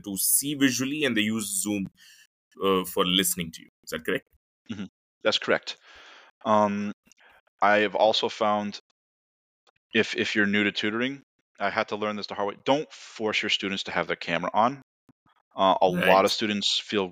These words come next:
Speaker 2: really, really uncomfortable with the camera on. I am a hundred percent always camera on. I like to have a, uh, a virtual background on filter on as well. It doesn't look good. It, it's, it's a bad look to have chaos in the background at any time.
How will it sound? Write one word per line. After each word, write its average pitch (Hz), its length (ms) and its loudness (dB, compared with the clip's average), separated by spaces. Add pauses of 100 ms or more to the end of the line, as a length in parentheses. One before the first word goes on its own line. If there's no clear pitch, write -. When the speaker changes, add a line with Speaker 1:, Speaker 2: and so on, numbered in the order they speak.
Speaker 2:
really, 101 400 -2 (340)
really 117 460 2
uncomfortable 107 640 -2
with 101 120 -10
the - 80 -20
camera 104 340 -4
on. 120 280 -4 (540)
I 110 200 4
am 107 360 -2
a 95 80 -6
hundred 123 340 -6
percent - 300 -6
always 104 320 0
camera 98 340 -4
on. 95 280 -2
I 101 80 0
like 104 160 -2
to 104 80 -10
have 101 360 4
a, 92 220 -2
uh, 87 120 2 (100)
a 92 80 0
virtual 95 420 -4
background 95 560 2
on 104 320 4
filter 117 480 -2
on 117 340 0
as 90 240 -6
well. 110 380 2 (400)
It 101 120 -2
doesn't 104 260 -2
look 107 180 -4
good. 107 240 0 (380)
It, 123 160 -2
it's, 127 160 -6
it's 117 220 -10
a 110 40 -8
bad 117 240 0
look 113 140 -10
to 110 60 -10
have 104 200 -6
chaos 101 480 -4
in 107 100 -12
the 98 100 -8
background 95 440 -2
at 90 140 -4
any 92 140 -6
time. 87 400 -6